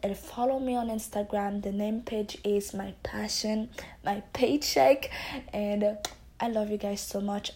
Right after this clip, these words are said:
I know you can do it. I believe in you. And so should you. Always remember, have your own back.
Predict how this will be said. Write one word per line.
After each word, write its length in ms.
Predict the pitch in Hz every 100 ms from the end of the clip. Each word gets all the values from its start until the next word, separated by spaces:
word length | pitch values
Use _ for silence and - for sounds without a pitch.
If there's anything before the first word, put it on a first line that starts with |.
| -
I 140 | 214
know 160 | 220 220
you 80 |
can 260 | 220 214 202
do 160 | 202 202
it. 120 | 202 -
I 140 | 220
believe 440 | 214 214 220 208 196
in 180 | 190 190
you. 200 | 196 202 - - -
And 160 | 208 185
so 340 | - - 214
should 340 | 214 - 208 208
you. 240 | 214 220 - - - - - -
Always 440 | 226 226 226 220
remember, 540 | 214 208 208 202 202 208 - - - - - -
have 460 | - 220 208 202 -
your 120 | -
own 240 | 190 190 202
back. 440 | 196 - - -